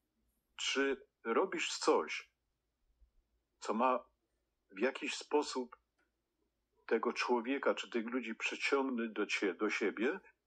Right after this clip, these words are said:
do ciebie, wtedy musisz się im podobać. I wtedy nie możesz głosić Ewangelii. Musisz głosić jakieś oszustwo, które będzie takie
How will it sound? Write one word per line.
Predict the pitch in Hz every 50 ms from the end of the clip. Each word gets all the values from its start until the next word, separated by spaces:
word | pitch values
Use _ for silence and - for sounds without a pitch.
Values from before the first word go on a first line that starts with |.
| _ _ _ _ _
do | - 104
ciebie, | - - 117 95 - 107 123 156 - -
wtedy | - - - 131 135 160
musisz | 147 117 104 110 - - 123 -
się | - - 139
im | 139 143 123
podobać. | - - 147 139 135 113 90 - - 76 - - - - - - _ _ _ _ _ _ _ _ _ _ _ _ -
I | -
wtedy | - - 185 208
nie | 233 247
możesz | 285 311 277 269 214 -
głosić | 101 110 104 - 101 90
Ewangelii. | 87 85 85 85 85 87 82 69 - - - - _ _ _ _ _ _ _ _ _ _ _ _ -
Musisz | 208 - - 220 -
głosić | - 107 107 - - - 151 147 - -
jakieś | - - - - - 117 - 220
oszustwo, | 190 - - 226 190 - - - - 117 98 92
które | - - - - - 247 277 285 269 240 - _ _ _ _ _ _ _ _ _ _ - - - _ _ _
będzie | - - 101 139 160 175 165 151 135 139 123
takie | - - 113 104 - 123 117 117